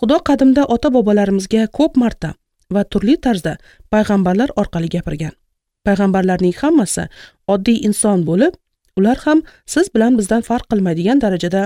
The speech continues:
gunohkor va ularning o'zlari ham Xudoning kechirimiga muhtoj odamlar bo'lishgan. Iso Masihning chindan qanday bo'lganini bilish uchun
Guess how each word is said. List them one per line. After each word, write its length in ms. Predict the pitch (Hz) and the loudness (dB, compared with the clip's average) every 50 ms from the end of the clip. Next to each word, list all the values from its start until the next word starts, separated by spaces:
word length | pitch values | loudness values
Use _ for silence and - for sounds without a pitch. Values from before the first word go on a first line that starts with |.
| 202 - _ _ _ _ _ _ | -4 -8 _ _ _ _ _ _
gunohkor 440 | 214 226 240 226 - - - 170 156 160 - _ _ _ _ _ _ _ _ - | 2 2 2 2 0 -2 -4 -4 -4 -6 -10 _ _ _ _ _ _ _ _ -4
va 80 | 185 175 | -2 0
ularning 360 | 180 190 190 180 185 - - | 0 0 2 0 0 -2 -2
o'zlari 320 | 175 165 185 175 208 247 | -2 -2 -2 -2 -4 -2
ham 180 | - 311 320 330 - - - - _ | -2 0 0 0 -2 -6 -12 -20 _
Xudoning 400 | _ - 214 190 202 208 240 302 | _ -4 -2 2 2 4 4 2
kechirimiga 640 | - 269 214 - 208 180 175 170 160 175 190 196 208 - _ | 2 0 -2 -2 -2 -2 -2 -2 0 0 0 -2 -2 -4 _
muhtoj 420 | 196 196 - - - 175 170 - | -4 -4 -4 -2 -2 -2 -2 -2
odamlar 340 | 202 214 254 262 277 294 254 196 | 0 2 2 4 4 2 2 0
bo'lishgan. 380 | 175 170 165 - - 165 156 156 - _ _ _ _ _ _ _ _ | -4 -6 -6 -6 -8 -10 -10 -12 -14 _ _ _ _ _ _ _ _
Iso 180 | 226 233 - 320 330 | -4 0 2 2 4
Masihning 520 | 320 294 269 - 277 - - 277 277 277 269 | 4 4 2 2 0 0 2 4 4 4 4
chindan 400 | - - 247 240 233 269 277 254 - | 2 0 0 2 2 2 0 0 0
qanday 320 | - 240 233 233 240 208 | 0 2 2 2 2 2
bo'lganini 460 | 226 226 196 214 220 208 214 208 208 185 | 2 2 2 2 2 2 2 2 2 2
bilish 220 | 214 226 269 - - | 0 0 0 -2 -4
uchun 240 | - - - - | -8 -8 -8 -10